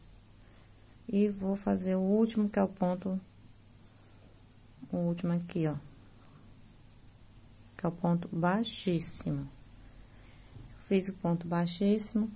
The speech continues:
Agora aqui, ó, ó, vou voltando, trabalhando nessas vaguinhas aqui, ó. Onde ficou esse, não tá vendo aqui? Aqui, ó, dentro, vou trabalhando agora por cima aqui dentro, ó.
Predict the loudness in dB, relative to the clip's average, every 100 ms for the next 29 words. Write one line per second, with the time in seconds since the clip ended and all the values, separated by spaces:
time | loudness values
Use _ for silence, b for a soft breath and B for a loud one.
0 | B B B -4 0 2 2 0 -2 0
1 | 2 0 -6 -10 -4 -4 -6 -8 0 2
2 | 2 0 4 4 4 0 0 2 2 0
3 | 2 2 2 2 2 0 -6 -12 -20 -20
4 | -20 -20 -20 -20 -20 -20 -20 -10 0 0
5 | 2 2 4 6 6 4 2 0 2 4
6 | 4 -2 -10 -16 -16 -16 -18 -20 -20 -20
7 | -20 B B B B -2 2 2 0 -2
8 | 0 2 2 2 -2 -2 0 2 4 2
9 | 2 4 6 4 0 -8 B B B B
10 | B B -14 -12 -4 0 2 2 2 2
11 | 2 0 0 2 4 4 2 2 2 0
12 | 0 -4 -2 2 4 6 6 4 2 4
13 | 2 2 0 0